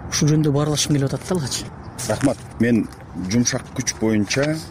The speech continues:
Speaker 2: магистрдик диссертация жактагам.
Speaker 1: Мгм.
Speaker 2: Москвада, Дипакадемияда окуп жүргөндө. Анан мынабу биздин адам баласынын өзү баягы баскан турганында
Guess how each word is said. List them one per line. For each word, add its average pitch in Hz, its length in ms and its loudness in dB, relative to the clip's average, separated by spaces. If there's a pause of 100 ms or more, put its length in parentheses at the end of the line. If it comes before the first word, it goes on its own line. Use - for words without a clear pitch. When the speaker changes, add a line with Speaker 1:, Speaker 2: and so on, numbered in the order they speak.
(420)
Speaker 2:
магистрдик 107 560 0 (640)
диссертация 92 560 0
жактагам. 71 380 -2
Speaker 1:
Мгм. 123 560 -4 (100)
Speaker 2:
Москвада, 82 440 0
Дипакадемияда 80 760 -2 (420)
окуп - 240 -2
жүргөндө. 135 320 -4 (680)
Анан 123 280 2 (240)
мынабу 139 360 4 (100)
биздин 120 400 2 (440)
адам 117 340 2
баласынын 123 560 2 (240)
өзү 110 460 2 (300)
баягы 98 460 0
баскан 117 360 2
турганында 123 600 0